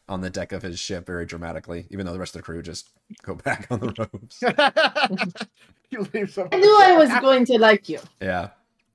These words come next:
Speaker 1: Uh, Savra, you can definitely have a point of inspiration for that. My goodness.
Speaker 2: <laughs> Did that go how you thought it was gonna go?
Speaker 1: <laughs> It's always on the table.
Speaker 2: Yeah.
Speaker 1: Just like combat's always on the table.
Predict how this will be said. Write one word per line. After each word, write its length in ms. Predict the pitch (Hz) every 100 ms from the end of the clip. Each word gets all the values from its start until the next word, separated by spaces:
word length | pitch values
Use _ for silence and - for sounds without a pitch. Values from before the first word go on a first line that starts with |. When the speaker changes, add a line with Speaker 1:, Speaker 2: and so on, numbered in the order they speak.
| _ -
Speaker 1:
Uh, 180 | 95
Savra, 380 | 90 131 175 170
you 120 | 160
can 280 | 240 139 101 -
definitely 300 | 165 160 123
have 80 | 98
a 20 |
point 160 | 113
of 60 | 98
inspiration 500 | 98 101 98 95 82
for 80 | 92
that. 260 | 101 90 85
My 100 | 101
goodness. 380 | 104 87 80 - _ _ _
Speaker 2:
<laughs> 240 | _ _ 214 - 247 - 254 -
Did 120 | -
that 160 | 151 -
go 120 | 180 185
how 60 |
you 60 | 180
thought 160 | - 165
it 20 |
was 120 | 190
gonna 120 | 190
go? 260 | 190 208 208 -
Speaker 1:
<laughs> 320 | 104 - 113 107 - 107 - - _ - _ - _ _
It's 340 | - - -
always 240 | 101 131
on 100 | 143
the 60 | 160
table. 340 | - 104 95 _ _ _ _ _ -
Speaker 2:
Yeah. 280 | - 196 196 _ _ _
Speaker 1:
Just 160 | 101 -
like 140 | 135
combat's 360 | - 208 110 -
always 200 | 92 92
on 60 |
the 60 | 92
table. 220 | 95 92